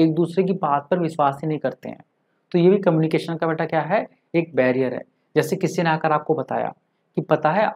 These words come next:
आज हमारे क्लास में क्या होगा, हाफ डे हो जाएगा, लेकिन आपको पता है हमेशा झूठ बोलता है, उसने आकर आपको इन्फॉर्मेशन दे दी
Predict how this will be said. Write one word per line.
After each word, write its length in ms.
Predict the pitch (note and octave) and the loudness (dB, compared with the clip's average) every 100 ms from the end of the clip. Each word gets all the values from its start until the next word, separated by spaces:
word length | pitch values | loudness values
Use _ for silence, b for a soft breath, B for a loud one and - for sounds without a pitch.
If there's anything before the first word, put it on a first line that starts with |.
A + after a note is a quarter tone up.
| B2+ | 4
आज 240 | B2+ C#3+ D#3 | 6 6 4
हमारे 360 | C#3 C3 C3+ | -4 -4 -2
क्लास 380 | C3+ B2+ A#2 A#2+ C3+ | -2 0 0 -2 -6
में 100 | C3+ | -4
क्या 120 | C3 | -2
होगा, 200 | C3 F#3 | 2 0
हाफ 320 | C#3+ B2 B2 | 2 0 0
डे 100 | B2 | 0
हो 160 | C3 A2+ | 0 0
जाएगा, 420 | - - - - _ _ _ _ _ _ _ _ _ _ - | -6 -10 -10 -14 _ _ _ _ _ _ _ _ _ _ -2
लेकिन 180 | A3 D#3+ | 4 4
आपको 180 | D#3+ | 4
पता 200 | F3 D#3+ | 0 4
है 60 | F3+ | 4
हमेशा 260 | F3+ E3+ F3 | 4 2 4
झूठ 240 | D#3 D3 | 4 4
बोलता 300 | B2+ G#2+ A#2 | 2 0 -4
है, 100 | - _ _ _ _ _ - _ D#3 | -6 _ _ _ _ _ -20 _ 0
उसने 260 | D#3 F#3 | 4 6
आकर 240 | F#3+ F#3+ F#3+ | 6 8 6
आपको 220 | F#3 F#3+ | 4 2
इन्फॉर्मेशन 520 | E3+ F3+ F3+ F3+ G3+ | 2 4 4 6 6
दे 120 | F3+ | 6
दी 400 | D#3 E3+ G#3 B3 | 6 4 4 0